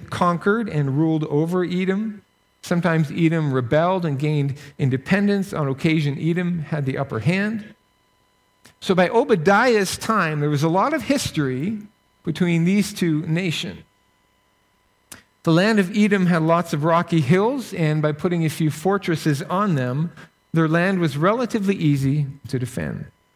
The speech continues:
And what the Lord says today in Obadiah concerns Edom. God will bring Edom down, and he will use the nations to accomplish it.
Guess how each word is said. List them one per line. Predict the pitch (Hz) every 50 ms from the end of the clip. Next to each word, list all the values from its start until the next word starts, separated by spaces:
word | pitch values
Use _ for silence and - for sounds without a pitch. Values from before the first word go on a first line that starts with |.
| _ _ _ _ _ _ _ _ _ _ _ _ _ _ _ _ _ _ _ _ _ - - - _ _ _ _ _ _ -
And | 151 151
what | 165 160 160
the | 175
Lord | 160 175 196 226 247 240 -
says | - - 214 202 190 180 -
today | - - 185 156 160 165 160 165 170
in | 170 175 160 151 160
Obadiah | 170 151 139 139 147 135 156 165 160 160 160 151 139 98 80 -
concerns | - - 160 135 127 - - - 165 156 135 127 123 131 139 135 - - - - _ _ _ _
Edom. | - 151 135 135 135 - - - - - - - _ _ _ _ _ _ _ _ _ _ _ _ _ _ _ _ _ _ _ _ _ _ _ _ _ _ _ _ _ _ _ 160
God | 135 165 170 190 214 214 190
will | 202 196
bring | 170 147 175 180 175 185 180 -
Edom | - 170 175 180 190 180 151 123
down, | 131 131 123 123 123 143 185 269 240 - - - _ _ _ _ _ _ _ _ _ _ _ _ _ _ _ _ _ _ _ _ _ _ -
and | 127 135 147
he | 160 156
will | 147 151 151
use | 156 170 190 208 190 156
the | 160 170
nations | 165 165 175 202 226 - - 190 175 165 -
to | - 175 170
accomplish | 165 - - 214 233 214 208 160 123 -
it. | - - -